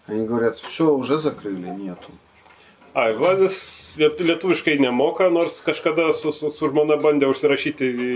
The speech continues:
Speaker 2: lietuvių kalbos kursus, nuėjo į ambasadą, sako: «Čia pas jus kursai buvo», ne, jau, sako, užsidarė.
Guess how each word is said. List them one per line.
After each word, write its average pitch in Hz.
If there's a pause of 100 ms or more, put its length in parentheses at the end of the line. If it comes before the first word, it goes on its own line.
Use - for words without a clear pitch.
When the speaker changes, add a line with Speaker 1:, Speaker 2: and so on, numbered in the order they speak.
Speaker 2:
lietuvių 127
kalbos 123
kursus, 170
nuėjo 143
į -
ambasadą, 151 (580)
sako: 139
«Čia 143
pas 135
jus 139
kursai 147
buvo», 151
ne, 151
jau, 113
sako, 120
užsidarė. 110